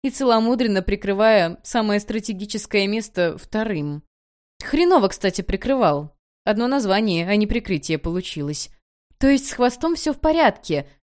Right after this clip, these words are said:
но когда белая кисточка на его конце так виляет,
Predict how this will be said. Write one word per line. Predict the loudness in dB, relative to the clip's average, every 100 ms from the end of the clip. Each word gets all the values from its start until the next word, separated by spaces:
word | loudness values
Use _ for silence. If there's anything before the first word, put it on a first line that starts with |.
| -2
но | 0
когда | 2 4 2
белая | 4 4 6 4
кисточка | 2 -6 -4 -6 -2 0
на | 0
его | 0 0
конце | -2 -6 -4 -4
так | -4 -4
виляет, | -4 -2 0 2 0